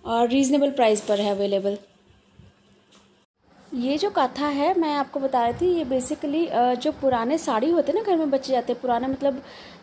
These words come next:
कि थोड़ा यूज़ करके आप बोर हो गए हो, तो उन साड़ियों को हम लोग क्या करते हैं कि साड़ियों के बीच में normal कोई cotton के कपड़े, कोई भी cotton के कपड़े डाले जाते हैं बिछाकर।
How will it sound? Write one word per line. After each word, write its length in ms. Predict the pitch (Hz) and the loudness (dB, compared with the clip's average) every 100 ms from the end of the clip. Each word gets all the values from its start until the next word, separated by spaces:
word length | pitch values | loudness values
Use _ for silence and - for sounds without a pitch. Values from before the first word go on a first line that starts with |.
| - | -14
कि 360 | 262 262 254 254 269 | -8 -4 -4 -2 0
थोड़ा 180 | 254 | 2
यूज़ 320 | 247 254 254 - | 2 0 -2 -2
करके 200 | 262 262 | 0 0
आप 80 | |
बोर 300 | 233 240 254 | 0 2 2
हो 140 | 262 240 | 2 0
गए 180 | 240 262 | 2 2
हो, 260 | 262 247 | 2 0
तो 380 | 254 262 254 254 - - - - | 2 2 2 -2 -10 -18 -12 -2
उन 140 | 262 | 0
साड़ियों 460 | 262 254 233 247 247 | 2 2 2 0 -2
को 180 | 254 294 | 0 0
हम 160 | 277 | 0
लोग 140 | 262 262 | 0 0
क्या 180 | 269 269 | 0 0
करते 320 | 269 247 254 | -2 -2 -2
हैं 220 | 269 392 - - - - - | -2 -2 -6 -18 -20 -18 -6
कि 340 | 269 269 269 - - - | -2 -2 -2 -8 -20 -8
साड़ियों 360 | - 247 262 294 | 0 2 2 2
के 100 | 320 | 0
बीच 280 | 277 285 | -2 0
में 140 | 311 330 | 0 2
normal 360 | 269 233 262 | 2 0 -2
कोई 160 | 277 - | -2 -2
cotton 380 | - 233 247 262 | 0 -2 -2 -6
के 100 | 285 | -4
कपड़े, 400 | 240 - 220 208 - - - - | -4 0 0 -2 -8 -20 -20 -2
कोई 120 | 320 | 0
भी 120 | 349 370 | 2 4
cotton 320 | 277 269 285 | 2 2 0
के 100 | 294 | 0
कपड़े 300 | 269 269 269 | 0 0 2
डाले 240 | 240 214 | 2 2
जाते 240 | 220 208 220 | 2 0 -2
हैं 160 | 226 | -2
बिछाकर। 520 | 240 240 240 214 208 | -6 -2 0 2 -2